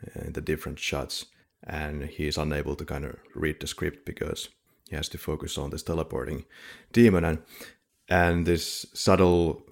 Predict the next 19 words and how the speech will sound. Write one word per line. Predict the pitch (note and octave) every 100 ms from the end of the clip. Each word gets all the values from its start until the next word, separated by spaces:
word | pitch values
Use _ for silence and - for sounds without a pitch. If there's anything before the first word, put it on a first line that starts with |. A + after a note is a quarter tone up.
| -
facial | - - F#2 B2 - F#2
morphing | F#2+ F#2 - F#2 F2
that | F2
I |
was | F2+ -
talking | F2+ E2+ F#2
about. | F2 F2+ F2+ - _ _ _
That | - D3
was, | D3 G2 - -
that, | F#2 -
that's | G2+ -
the | E2+
biggest | G#2 G2+ - -
chills | - F#2+ E2+ B1+
that | -
I've | A#1+ B1+
had | D2+ D2
in | C2 A#1+
this, | C#2+